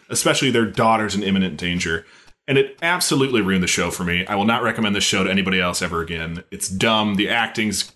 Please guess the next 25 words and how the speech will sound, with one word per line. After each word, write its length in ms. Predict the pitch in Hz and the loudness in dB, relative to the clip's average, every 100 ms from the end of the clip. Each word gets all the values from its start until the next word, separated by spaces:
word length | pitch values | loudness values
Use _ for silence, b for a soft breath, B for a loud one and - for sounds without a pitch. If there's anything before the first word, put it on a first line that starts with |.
| - | -6
dropped 340 | 120 104 104 | -2 -2 0
off 220 | 104 98 - | -2 -2 0
so 240 | 120 113 | 0 0
far. 540 | - 104 98 95 95 B B B B B | 0 2 4 4 2 B B B B B
I 100 | 107 | -6
feel 200 | - 120 | 0 2
like 220 | 107 104 | 2 -2
it's 140 | 110 - | -4 -2
just 340 | 104 - - | -2 -4 -4
absolutely 440 | 123 123 - 131 117 | -2 -2 -2 -4 -2
jumped 260 | 113 107 | 0 0
the 60 | 101 | 0
shark 480 | - 113 101 98 - | 0 2 0 -2 -6
in 200 | 110 98 | 0 2
the 160 | 95 90 | 4 2
worst 460 | 90 101 101 - | 2 2 2 0
way. 480 | 95 90 85 85 90 - | 0 0 0 -2 -4 -4
And 380 | 104 104 104 | -2 0 0
it, 360 | 110 117 - - | 2 0 -2 -2
uh, 280 | 139 135 131 | 2 2 2
is 140 | 131 127 | -2 0
now 260 | 127 170 | 2 2
a 80 | 170 | 0
bad 300 | 117 131 156 | 0 0 0
show. 420 | - 160 170 - | 0 0 0 -4